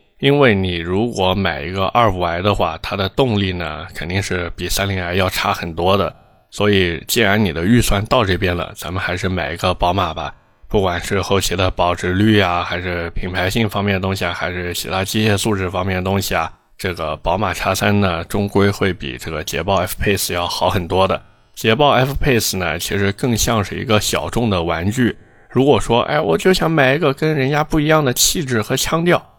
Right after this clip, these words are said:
那你就去买捷豹 F-Pace 吧。当然，如果你说，哎呀，我这个还希望能够运动性极致一点，那你为什么不去看看阿尔法罗密欧的那个 Stelvio 呢，对不对？所以说到底呢，还是推荐你买宝马X三吧，好不好？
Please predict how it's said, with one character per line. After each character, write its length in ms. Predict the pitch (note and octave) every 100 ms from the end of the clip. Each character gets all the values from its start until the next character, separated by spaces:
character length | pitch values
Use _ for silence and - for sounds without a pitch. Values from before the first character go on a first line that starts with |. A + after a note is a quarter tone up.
| _
那 80 | A2
你 80 | G2
就 100 | F2+
去 120 | -
买 120 | F2 D#2+
捷 160 | -
豹 120 | F2
F-Pace 520 | F2+ F2+ - - F#2 -
吧。 160 | E2 - - _ _
当 140 | G#2+
然， 180 | G#2 G2
如 160 | G#2 A2
果 160 | G#2
你 140 | F#2 F2
说， 180 | - F#2
哎 140 | C#3
呀， 240 | C#3+ D3+
我 180 | A#2+ B2+
这 100 | D3
个 200 | D3+ C#3
还 160 | C3+ C3+
希 180 | - -
望 220 | D3+ B2
能 180 | C3 D3
够 180 | C#3+
运 200 | - F3
动 120 | D3+ D3
性 200 | D3 A#2+
极 200 | A#2+ C3
致 220 | F3 D#3
一 80 | C3
点， 240 | G#2+ E2+ - _ _ _
那 140 | F3+
你 120 | E3 G#2
为 160 | C#3
什 120 | C3+
么 120 | A2+ B2
不 140 | C3
去 160 | - C3+
看 260 | - D3
看 200 | C#3 G2
阿 160 | - B2
尔 60 |
法 180 | B2 F2+
罗 120 | F2+
密 140 | G2 A2
欧 100 | A2+
的 140 | E2
那 160 | F2 F2+
个 220 | D#2 D#2
Stelvio 680 | - - B2+ C#3+ A2+ E2+ D#2+
呢， 180 | D2+ E2+
对 100 | E2+
不 80 | F2
对？ 180 | F2+ - _ _ _
所 200 | - G#2+
以 300 | G2+ F2+ D#2
说 180 | - C#3
到 160 | D#3+
底 160 | C3+ F#2
呢， 280 | E2 E2 D#2+
还 200 | - F2+
是 220 | - -
推 240 | - -
荐 220 | C#3 G2+ F2
你 100 | G2+
买 160 | F2+
宝 160 | - F#2+
马 160 | -
X 220 | E2+ - A2+
三 180 | C3
吧， 240 | C#3 - -
好 160 | - F#2
不 60 | F#2+
好？ 260 | F2+ F2+